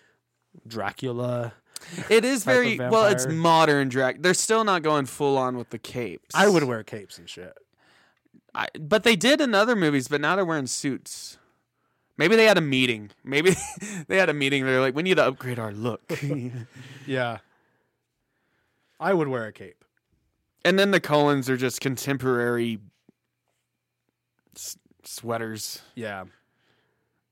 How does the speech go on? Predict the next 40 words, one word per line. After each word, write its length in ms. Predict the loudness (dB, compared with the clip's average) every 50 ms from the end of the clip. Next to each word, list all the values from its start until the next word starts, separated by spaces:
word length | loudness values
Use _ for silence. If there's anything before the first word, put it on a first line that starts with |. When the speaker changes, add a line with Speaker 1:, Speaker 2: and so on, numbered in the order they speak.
| _ _ _ _ _ _ _ _ _ _ _ _ _ _ _ _ _ _ _ _ _ _ _ _ _ -8
Speaker 1:
I, 100 | -4 -2
I 220 | -2 -2 0 0 0
would 160 | 0 -2 -2
definitely, 300 | -4 -4 -4 -4 -6 -6
if 80 | -4 -2
I 100 | -2 -2
was 120 | -4 -6
a 40 | -10
vampire, 400 | -12 -12 -12 -12 -12 -14 -14 -12
I 60 | -12
would 80 | -12 -14
wear 180 | -14 -14 -14 -16
a 40 |
cape. 200 | -16 -16 -8 -2
Speaker 2:
But, 140 | 0 0 2
like, 160 | 2 2 2
if 140 | 0 0 2
I 80 | 2 2
was 120 | 2 2
a 60 | 0
vampire 560 | 2 2 2 2 2 0 0 0 2 0 -2 -2
living 360 | -2 0 0 2 2 0 0
in 80 | 0 0
an 80 | 0 0
isolated 720 | 0 0 0 0 0 0 0 4 4 4 6 4 2 0
home, 640 | 0 0 2 2 2 2 2 -2 -6 -8 -10 -14 -18 _ _ _ _ _ _ _ _ _ -6
no 160 | 0 2 4
one's 200 | 4 4 4 2
gonna 180 | 2 2 2 2
notice. 520 | 2 2 4 4 4 2 0 -4 -6 -8 -2
I 120 | 2 2 2
would 200 | 2 2 0 0
definitely, 440 | 0 0 0 0 -2 -6 -4 0 0
okay, 220 | 2 2 2 2
they 140 | 2 2 2
got 160 | 2 2 0
the 60 | -2 -4
capes 300 | -4 -4 -4 -4 -6 -10
there, 200 | -12 -12 -12 -12
good. 240 | -14 -16 -16 -16